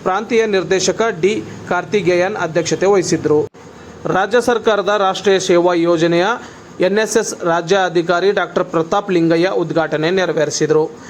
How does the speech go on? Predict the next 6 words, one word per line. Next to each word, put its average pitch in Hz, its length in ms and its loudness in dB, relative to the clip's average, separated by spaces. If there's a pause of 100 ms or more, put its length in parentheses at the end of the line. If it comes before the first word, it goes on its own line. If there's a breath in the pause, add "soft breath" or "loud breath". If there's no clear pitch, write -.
(160 loud breath)
ಎನ್ 175 160 2
ವಿ 240 140 2
ಕಾಲೇಜಿನ 196 500 0
ಕಾರ್ಯದರ್ಶಿ 165 640 0 (360 loud breath)
ಅಭಿಜಿತ್ 175 400 -2
ದೇಶ್ಮುಖ್, 175 420 0